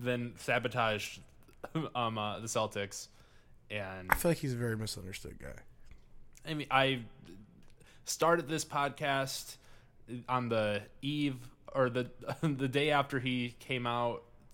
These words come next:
Speaker 1: talking about flat Earth shit, so I kinda always have a grudge
Speaker 2: Yeah,
Speaker 1: against
Speaker 2: a very misunderstood person.
Speaker 1: <laughs> Okay, well, I mean, come on. <laughs> But anyways, on to entertainment. Mike, we just went to, is this the first time you've been to a movie theater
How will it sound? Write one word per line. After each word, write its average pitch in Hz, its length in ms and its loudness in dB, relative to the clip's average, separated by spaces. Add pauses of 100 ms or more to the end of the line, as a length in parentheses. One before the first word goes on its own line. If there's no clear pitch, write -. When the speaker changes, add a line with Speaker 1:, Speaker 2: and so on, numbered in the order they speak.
(120)
Speaker 1:
talking 123 320 0
about 110 240 0
flat 107 240 0
Earth 98 160 -6
shit, - 320 -8
so 110 120 -8
I 107 80 -2
kinda 107 220 -6
always 101 220 -6
have - 120 -6
a 110 40 -8
grudge 123 240 -4
Speaker 2:
Yeah, 190 140 12
Speaker 1:
against - 240 -2
Speaker 2:
a 175 140 12
very 165 440 12
misunderstood 160 1120 10
person. - 560 2
Speaker 1:
<laughs> - 40 -12 (800)
Okay, 185 440 8
well, 202 440 12
I 208 40 0
mean, 226 200 6
come 220 180 12
on. 160 220 10 (260)
<laughs> 202 600 8 (560)
But 170 220 8
anyways, 220 520 12
on 277 240 12
to 269 60 6
entertainment. 185 800 8
Mike, 160 260 10
we 170 140 6
just 220 220 6
went 214 220 2
to, 208 380 6
is 170 120 2
this 233 100 2
the 294 80 0
first 247 220 6
time 233 80 2
you've 202 100 2
been 196 120 4
to 190 100 4
a 170 40 6
movie 190 240 4
theater 107 460 0